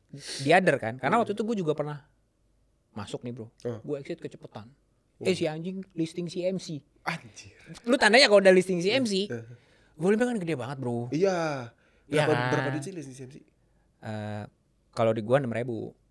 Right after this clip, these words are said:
Speaker 2: Oh,
Speaker 1: Kalau di gua
Speaker 2: karena lu udah
Speaker 1: enam ribu.
Speaker 2: agregat, ini lu ada charge lagi lah ya.
Speaker 1: Iya.
Speaker 2: Tapi kalau aslinya direct?
Speaker 1: Aslinya tuh mungkin
Speaker 2: Goceng?
Speaker 1: di sekitar lima ribuan lah.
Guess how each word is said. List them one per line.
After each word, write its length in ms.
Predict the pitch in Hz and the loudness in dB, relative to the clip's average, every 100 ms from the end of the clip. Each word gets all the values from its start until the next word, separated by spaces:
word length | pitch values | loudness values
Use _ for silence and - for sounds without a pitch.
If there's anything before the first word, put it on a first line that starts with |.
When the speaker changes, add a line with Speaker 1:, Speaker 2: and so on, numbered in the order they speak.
| _ _ | _ _
Speaker 2:
Oh, 880 | 175 196 220 208 202 196 190 185 175 | 6 8 6 2 -2 -4 -6 -6 -6
Speaker 1:
Kalau 80 | 170 | -2
di 80 | |
gua 100 | 113 | 2
Speaker 2:
karena 180 | 131 175 | 4 4
lu 100 | 196 | 6
udah 100 | 175 | 4
Speaker 1:
enam 60 | 135 | 2
ribu. 40 | 131 | 2
Speaker 2:
agregat, 120 | 131 - | -2 -2
ini 180 | 143 160 | 0 0
lu 120 | 131 165 | 2 2
ada 180 | 147 131 | 2 0
charge 240 | 139 135 | -4 -2
lagi 180 | 135 139 | -2 0
lah 80 | 113 | 0
ya. 80 | |
Speaker 1:
Iya. 100 | 110 104 | 0 -2
Speaker 2:
Tapi 120 | 208 | -2
kalau 160 | 214 156 | -2 -4
aslinya 300 | 175 165 294 | -4 -6 -6
direct? 340 | 143 156 - _ _ - | -4 -4 -8 _ _ -14
Speaker 1:
Aslinya 440 | 107 - 131 180 | -12 -10 -10 -10
tuh 140 | - | -8
mungkin 200 | 233 190 | -8 -4
Speaker 2:
Goceng? 120 | 247 165 | -2 -2
Speaker 1:
di 100 | 147 | -4
sekitar 300 | 147 139 127 | -4 -4 -2
lima 200 | 123 120 | -4 -4
ribuan 360 | 117 110 135 | -6 -6 -6
lah. 100 | 220 | -8